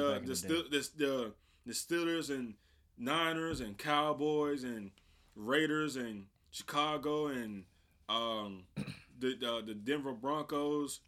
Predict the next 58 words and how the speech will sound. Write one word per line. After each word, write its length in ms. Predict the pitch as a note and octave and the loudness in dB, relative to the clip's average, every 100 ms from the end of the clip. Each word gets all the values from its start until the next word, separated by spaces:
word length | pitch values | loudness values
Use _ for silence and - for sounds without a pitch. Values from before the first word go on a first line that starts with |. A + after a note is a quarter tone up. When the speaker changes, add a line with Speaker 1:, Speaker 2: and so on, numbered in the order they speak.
| - | -20
Speaker 2:
Chargers. 420 | - C#3+ D3 - - _ _ - | -18 -16 -18 -20 -20 _ _ -18
All 200 | E3 D#3+ | -16 -16
of 60 | B2+ | -18
their 80 | |
ass. 360 | B2+ A#2+ A#2+ A#2+ | -20 -20 -20 -14
Speaker 1:
No, 300 | C#3 D#3+ D3 | -2 0 2
I 40 | C#3 | 0
mean, 140 | C#3+ | 0
like, 220 | C3+ A2+ - | 0 -2 -4
in, 220 | B2+ A2+ - | -6 -6 -6
like, 140 | A#2+ A#2 | -4 -2
Speaker 2:
Oh, 80 | A2+ | 0
Speaker 1:
in 80 | A#2+ | 0
Speaker 2:
in 60 | |
Speaker 1:
back, 140 | C3+ B2 | 0 0
Speaker 2:
the, 100 | A#2+ | 0
in 60 | |
the 60 | C#3+ | 0
Speaker 1:
back 80 | C3 | 2
in 60 | |
the 60 | C#3 | 2
Speaker 2:
run? 80 | D3 | 4
Speaker 1:
day, 300 | D3+ D3 A2 - | 4 4 0 -4
Speaker 2:
Oh, 60 | |
Speaker 1:
back 80 | G#2+ C3+ | 0 0
Speaker 2:
yeah, 60 | |
Speaker 1:
in 40 | C3+ | 0
the 60 | C3 | -2
day, 220 | D3+ E3+ | 2 2
Speaker 2:
yeah, 140 | F#2 E2+ | 0 -4
yeah. 20 | |
Speaker 1:
they 140 | - C#3+ | -2 0
had 100 | D3 | 2
their 180 | D3 D3+ | 2 2
run. 240 | C3 A#2 F2+ - _ - | 0 -4 -6 -14 _ -16
Speaker 2:
Yeah. 200 | F2+ F2 D#2 - | -12 -10 -12 -4
Speaker 1:
Now 300 | A#2 C3+ C3 | 0 2 0
from 340 | - B2+ A2+ | -4 -4 -4
two 140 | G2+ B2 | -6 -2
thousand 400 | C3 C3 B2 A#2 | 0 0 -2 -6
and, 200 | A2 - | -8 -6
two 140 | D3 | -4
thousand 420 | D#3 D3+ C#3+ C#3 B2 | -2 -2 -4 -6 -6
to 80 | C3 | -4
two 160 | D3+ | -2
thousand 180 | C3+ C#3+ | 0 -2
and 80 | - | -6
two 80 | C#3 | -6
thousand 340 | C#3 C#3 C3+ | -4 -4 -6
nineteen, 600 | C3+ C#3+ B2+ E3+ D3+ B2 G#2 | -6 -6 -6 -4 -4 -4 -6
the 40 | |
Patriots 360 | G2+ D3 C#3 C3 | -4 -4 -4 -6
had 140 | B2+ | -4
their 140 | A#2+ A2+ | -4 -4
run. 220 | A2 F#2+ - _ - | -6 -8 -14 _ -10
People 260 | A#2+ A2 | -8 -4
hated 300 | B2+ E3 C3+ | 0 0 0
them. 140 | G2+ | -4